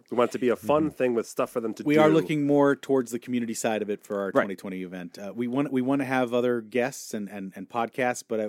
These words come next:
Speaker 3: I f-, we feel like we may have overloaded the schedule a little bit last time.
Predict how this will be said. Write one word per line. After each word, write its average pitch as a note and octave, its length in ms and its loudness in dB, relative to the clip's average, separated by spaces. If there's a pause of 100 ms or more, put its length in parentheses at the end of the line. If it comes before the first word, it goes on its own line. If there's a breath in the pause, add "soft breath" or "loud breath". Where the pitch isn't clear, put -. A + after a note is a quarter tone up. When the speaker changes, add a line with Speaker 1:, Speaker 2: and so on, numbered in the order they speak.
Speaker 3:
I G#2+ 60 -10
f-, - 140 -16
we G#2+ 140 -10
feel B2+ 180 -2
like A2 160 -2
we A2 80 -4
may G#2+ 180 -4
have G2+ 180 -8
overloaded G#2+ 560 -2
the F#2+ 60 -10
schedule A2 360 -2
a G#2+ 40 -2
little G#2+ 160 -4
bit G#2 200 -4
last G#2+ 260 -8
time. A2 280 -8